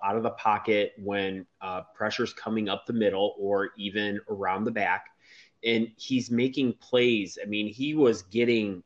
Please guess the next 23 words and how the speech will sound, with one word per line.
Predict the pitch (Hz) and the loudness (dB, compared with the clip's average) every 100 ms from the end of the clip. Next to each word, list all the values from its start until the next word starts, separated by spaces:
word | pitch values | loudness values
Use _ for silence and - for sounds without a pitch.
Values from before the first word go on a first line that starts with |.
| _ - | _ -4
chunk | - - 117 123 131 - | -2 -2 0 2 0 0
yards, | 113 101 95 85 87 - - - - _ _ 98 | 0 2 0 -2 -8 -12 -20 -20 -20 _ _ -6
um, | 98 92 90 90 90 - - | -2 -2 -4 -6 -10 -14 -6
in | 110 | -2
that | 110 107 - | 0 -2 -2
game | 110 110 | 0 0
on | 107 95 | 0 -2
Sunday. | - 107 98 92 95 | -4 -4 -2 -4 -4
He's | 117 127 | -4 -2
getting | 120 113 104 98 98 _ _ _ _ _ | 2 2 2 -2 -8 _ _ _ _ _
eleven, | 101 101 117 127 117 | -6 0 2 2 0
twelve | - 120 104 | 0 -2 0
yards | 104 113 117 107 - _ | 2 4 4 2 -4 _
a | 92 | -12
scramble, | - - 104 127 117 92 82 - - _ - | -12 -4 0 2 2 0 -4 -10 -20 _ -2
and | 117 110 101 | 0 2 2
they | 107 | 2
couldn't | 107 156 - | 2 0 0
stop | - - 147 202 | -4 -4 -2 -2
him. | 95 95 98 | -2 -4 -4
You | 117 | -2
almost | 131 151 131 - | 2 2 0 -2
had, | 123 113 | -2 -2